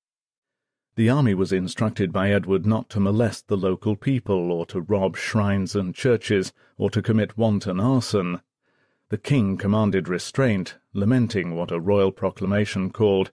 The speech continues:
"the wretched fate of his people of France." But this was a vain hope.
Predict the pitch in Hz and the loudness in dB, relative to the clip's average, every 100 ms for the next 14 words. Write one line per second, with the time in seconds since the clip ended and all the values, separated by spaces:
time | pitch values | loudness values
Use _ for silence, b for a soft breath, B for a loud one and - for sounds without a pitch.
0 | b b b 110 92 143 160 185 147 - | b b b -2 0 -2 0 -2 -2 -2
1 | 123 139 143 107 - 107 - 131 139 139 | 2 2 2 -2 0 -2 -2 -4 0 2
2 | 131 - 123 113 87 - - - _ _ | 2 0 -2 0 -2 -6 -10 -16 _ _
3 | _ b b b b - 107 135 - 95 | _ b b b b -4 0 0 0 -4
4 | 82 80 104 98 92 87 - 113 98 | -4 -4 -2 -2 -2 -4 0 2 2